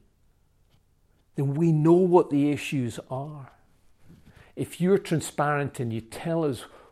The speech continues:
the problems that you've got, ultimately they're gonna come out. You can't sweep these things under the carpet. The underwriters, that's their job.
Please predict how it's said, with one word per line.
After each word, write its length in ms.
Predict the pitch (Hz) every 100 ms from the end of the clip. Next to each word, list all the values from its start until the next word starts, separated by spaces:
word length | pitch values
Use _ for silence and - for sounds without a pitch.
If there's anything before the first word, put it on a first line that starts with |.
| _
the 280 | 117 117 135
problems 600 | - 160 143 135 127 -
that 200 | 127 120
you've 240 | 117 104 -
got, 600 | 151 139 101 - - - _ _ _ _ _ _ _ -
ultimately 580 | 202 220 240 226 180 160
they're 140 | 156
gonna 260 | - 208 -
come 240 | - 123
out. 380 | 175 170 - - - _ _ _ _ _ _ _ _ _ _ _ _ -
You 80 | 139
can't 380 | - 196 226 226
sweep 320 | - 190 -
these 320 | 160 165 -
things 540 | - 147 147 131 131 - _ _ - - _ -
under 400 | 147 143 131 120
the 80 | 113
carpet. 760 | - 147 165 - - - _ _ _ _ _ _ _ _ _ _ _ _ _
The 140 | 165 147
underwriters, 880 | 196 185 160 170 170 165 156 127 -
that's 300 | 208 208 -
their 180 | 185
job. 560 | 180 175 170 - -